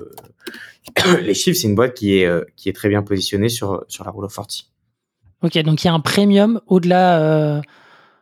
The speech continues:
Speaker 2: j'imagine, des prérequis en termes de revenus pour les boîtes qui sont efficientes, euh, sur, euh, sur le,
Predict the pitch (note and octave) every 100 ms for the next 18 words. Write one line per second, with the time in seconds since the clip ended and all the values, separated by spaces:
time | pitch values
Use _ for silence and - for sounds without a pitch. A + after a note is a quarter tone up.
0 | _ - - D#3+ D#3+ F#3 E3+ D3+ - E3+
1 | D#3 E3 - - F#3+ F#3 E3+ D3 D#3+ D#3
2 | C#3+ C3 E3 D#3 E3+ F#3 A3 A#3+ - _
3 | _ - G#3 A3+ A3+ - F3 D#3+ E3 F3+
4 | G3 - - F3+ - F3+ F3 - F#3+ -
5 | F3 - F#3 - - _ D#3+ D3+ D3+ D3+
6 | D3 D3 C#3+ C#3+ C#3+ C#3+ C#3 C#3+ C#3 -
7 | _ _ D#3+ C#3 _ _ - F#3 E3+ D3+
8 | C#3 - E3